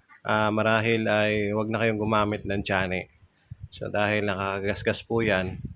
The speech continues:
So, ito na nga at atin ang patutuyuin gamit ang tuyong basahan. Mas mainam na cotton na basahan or bimpo yung ating gagamitin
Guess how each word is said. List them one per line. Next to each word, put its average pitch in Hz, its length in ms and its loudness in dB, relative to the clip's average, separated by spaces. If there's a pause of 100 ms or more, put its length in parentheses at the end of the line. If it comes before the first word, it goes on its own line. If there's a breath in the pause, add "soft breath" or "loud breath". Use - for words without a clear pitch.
(460 loud breath)
So, - 160 -2
ito 131 240 2
na 143 80 6
nga 147 240 6
at 131 60 -2 (180)
atin 123 220 2
ang 123 100 4 (460)
patutuyuin 127 760 2
gamit 113 380 2
ang 104 640 -2
tuyong 113 320 4
basahan. 123 640 0 (540 soft breath)
Mas 110 240 -6
mainam 113 560 0
na 104 320 -2
cotton 120 560 2
na 107 240 -2
basahan 110 640 0
or 101 560 0 (720 loud breath)
bimpo 117 480 2
yung 113 160 0
ating 104 240 -2
gagamitin 117 800 2